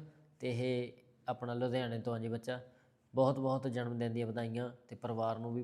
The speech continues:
ਬਹੁਤ ਬਹੁਤ ਵਧਾਈਆਂ। ਇੱਕ ਆਹ ਹੋਰ ਬੱਚੇ ਦਾ ਜਨਮ ਦਿਨ ਹੈਗਾ, ਨਾਮ ਹੈਗਾ ਸਾਹਿਲਪ੍ਰੀਤ ਸਿੰਘ,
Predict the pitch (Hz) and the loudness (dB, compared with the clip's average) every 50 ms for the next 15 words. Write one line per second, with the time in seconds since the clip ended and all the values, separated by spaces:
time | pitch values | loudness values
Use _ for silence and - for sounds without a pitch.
0 | 117 117 120 110 113 135 - 113 110 117 110 113 110 101 101 110 107 107 101 95 | -4 -2 -2 0 0 -2 -2 -4 -4 -4 -4 -4 -4 -6 -6 -6 -6 -6 -8 -10
1 | - - _ _ _ _ _ _ _ _ _ - - 127 127 - 131 127 120 117 | -14 -18 _ _ _ _ _ _ _ _ _ -6 -6 -4 -2 2 2 2 4 2
2 | 120 110 110 - 120 123 131 135 139 135 135 131 127 127 127 - 131 120 127 127 | 0 0 -2 -2 0 2 2 4 4 4 4 4 2 0 0 0 0 0 2 2
3 | 123 127 123 123 120 120 123 123 131 139 131 135 143 143 - - - - _ _ | 2 0 -2 -2 -4 -4 -4 -4 -4 -4 -4 -6 -8 -10 -14 -20 -20 -20 _ _
4 | - 120 123 127 131 131 131 120 127 120 135 131 123 123 131 - - 131 123 120 | -4 0 2 2 2 2 2 0 0 0 2 2 2 2 0 -2 -2 0 0 2
5 | 139 135 - - 113 110 - - - 107 107 | 0 -2 -2 -4 -6 -6 -6 -8 -12 -16 -16